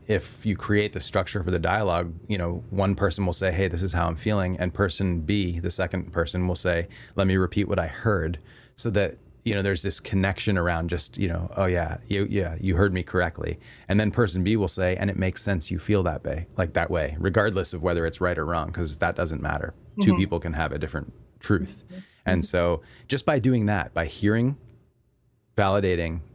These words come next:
Speaker 1: and saying, like, "That makes sense," like, it softens the whole experience of conflict almost immediately.
Speaker 2: Yeah, 'cause it also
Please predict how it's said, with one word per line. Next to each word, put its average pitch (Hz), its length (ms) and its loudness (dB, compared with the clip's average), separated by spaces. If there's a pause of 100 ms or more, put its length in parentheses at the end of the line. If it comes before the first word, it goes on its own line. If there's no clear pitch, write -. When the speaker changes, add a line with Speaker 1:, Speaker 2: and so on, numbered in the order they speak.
(260)
Speaker 1:
and 90 120 0
saying, 87 240 -2
like, 76 160 -4
"That 78 160 0
makes 80 260 -2
sense," 85 420 -2
like, 85 200 -2
it - 140 -4
softens 98 600 -2
the 98 100 -4
whole 90 200 0
experience 85 540 -4
of 76 100 -8
conflict 82 480 -4
almost 107 240 0
immediately. 80 480 -6 (340)
Speaker 2:
Yeah, 254 160 -8 (120)
'cause 269 160 6
it 247 80 6
also 240 240 4